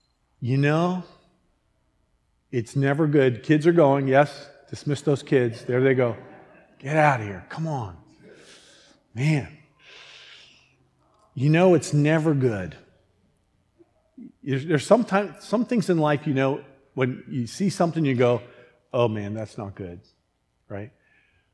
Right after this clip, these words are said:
Well, you know it's never good when a snake shows up. You know, you know it's never good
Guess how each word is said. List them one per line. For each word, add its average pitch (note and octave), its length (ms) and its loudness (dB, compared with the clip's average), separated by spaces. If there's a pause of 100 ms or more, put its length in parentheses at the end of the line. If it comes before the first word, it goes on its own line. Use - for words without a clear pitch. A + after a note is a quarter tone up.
(160)
Well, C3+ 140 2
you C3+ 160 2
know D#3+ 280 2
it's - 180 -4
never C#3+ 340 0
good A2 480 -4 (1800)
when A#2+ 180 -6
a G#2+ 60 -8
snake A#2 420 -6
shows F2+ 340 -12
up. D#2+ 220 -16 (2000)
You G2+ 120 -14
know, G#2+ 160 -10
you A#2+ 240 -8
know D#3 420 2
it's - 240 -8
never C#3+ 400 -2
good E3+ 480 -4